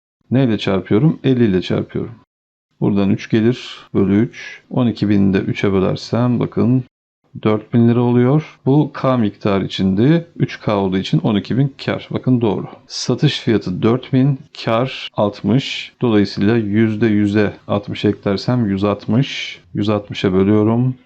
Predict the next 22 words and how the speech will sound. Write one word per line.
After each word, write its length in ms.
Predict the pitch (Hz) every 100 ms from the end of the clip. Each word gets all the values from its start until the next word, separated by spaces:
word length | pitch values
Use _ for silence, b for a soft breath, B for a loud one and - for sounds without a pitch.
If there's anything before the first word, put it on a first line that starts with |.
| _ -
Kar 200 | 117 107
miktarıyla 600 | 101 - 104 98 98 110
çarpıyorum. 840 | - 101 98 104 95 95 110 139 - _ _
Sadeleştirelim. 1160 | - 120 104 107 95 - - 95 90 98 131 131 _ _ _ _ _ _ -
Altı 380 | 117 107 - 104
ve 100 | 104
on 160 | 107
altı 300 | 101 95 -
iki 180 | 107 -
ile 140 | 98 90
sadeleşirse 1080 | - 98 92 95 - - - 107 110 123 123
burada 440 | - 92 92 95 - _
üç, 460 | - 113 - - - -
burada 480 | 92 87 98 127 -
sekiz 400 | - - - -
kalır. 560 | - 95 131 - - _
Dört 320 | 127 135 -
bini 300 | 98 98 -
sekize 500 | - 117 - 101 98
bölersem 840 | 110 104 92 - - 104 131 147 139 _ -
beş 340 | 113 117 -
yüz, 280 | 127 127